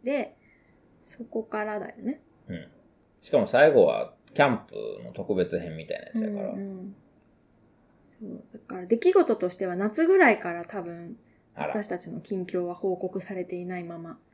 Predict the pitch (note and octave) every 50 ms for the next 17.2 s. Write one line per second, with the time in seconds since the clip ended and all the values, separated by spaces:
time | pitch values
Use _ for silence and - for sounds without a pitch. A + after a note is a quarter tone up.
0 | _ _ _ _ _ - - - - - - - G3+ F#3+ F#3+ F#3+ F3 - G3 F3
1 | F3 E3+ E3+ E3+ E3+ F3 - - - - - - - - - - - D#3+ D3 A2+
2 | - - - - F2 E2 C#2+ - - _ _ _ _ _ _ _ _ _ _ _
3 | _ _ _ _ _ - _ _ _ _ _ _ _ _ _ _ _ _ _ _
4 | _ _ _ _ _ _ - - _ _ _ _ _ _ _ _ _ _ _ _
5 | _ _ _ _ _ _ _ _ _ _ _ _ _ _ _ _ _ _ - B3+
6 | C4 B3+ A3+ G3+ F3+ F3+ F3+ F3+ F3+ F3+ - - - - - G3 F#3 G#3 G#3 G3
7 | F3+ - - _ _ _ _ _ _ G3+ G3 F#3 F#3 - - - G#3 F3 E3 -
8 | - D#3+ E3+ F3 F3 - - - - - _ _ _ _ - - - _ _ _
9 | _ _ _ _ _ _ _ _ _ - F#2+ F#2 - D#3 - - - - F2 -
10 | A2 - _ _ _ - F#3 A3+ D4+ D4+ - - - F#3 - - A3+ - _ _
11 | _ _ _ _ _ _ _ _ _ _ _ _ _ _ _ _ _ _ _ _
12 | _ _ _ _ _ _ _ _ _ _ - C#3 C3 - - - A3 - - -
13 | - - - - - - - - - - - - - - - - - - - E4
14 | E4 D#4+ C#4 - - - - - - - - D#4 D4+ F#4 F4 - D4 G4 A#4+ A4
15 | C#4 A3+ G#3 - - G#3 - A#3+ A3+ C#4 C4 B3 A#3+ A#3 - A#3 G3+ A3+ - G#4+
16 | F#4+ - F#4+ F#4+ F#4 F4+ F#4+ F4 - G#4+ G4 - - - - - - - G#3 G3
17 | F#3 F3 F3